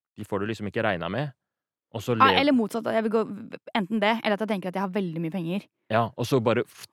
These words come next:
Speaker 2: Ja, så
Speaker 1: fyker
Speaker 2: bru-,
Speaker 1: alt
Speaker 2: bruker
Speaker 1: ut.
Speaker 2: al-, bruker alt for mye.
Speaker 1: Ja.
Speaker 2: Så, men det vi-, ja, vipper veldig mellom de
Speaker 1: At du
Speaker 2: to.
Speaker 1: vipper mellom en sånn der,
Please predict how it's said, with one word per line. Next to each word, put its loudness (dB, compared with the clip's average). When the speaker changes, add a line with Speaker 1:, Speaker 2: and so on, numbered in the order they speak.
Speaker 2:
Ja, 8
så 2
Speaker 1:
fyker 4
Speaker 2:
bru-, 8
Speaker 1:
alt 6
Speaker 2:
bruker 6
Speaker 1:
ut. 0
Speaker 2:
al-, -2
bruker -4
alt -6
for -14
mye. -8
Speaker 1:
Ja. -2
Speaker 2:
Så, 4
men 2
det 2
vi-, -6
ja, 0
vipper -2
veldig -4
mellom -2
de -2
Speaker 1:
At -4
du -2
Speaker 2:
to. 2
Speaker 1:
vipper -2
mellom 0
en 0
sånn -4
der, 0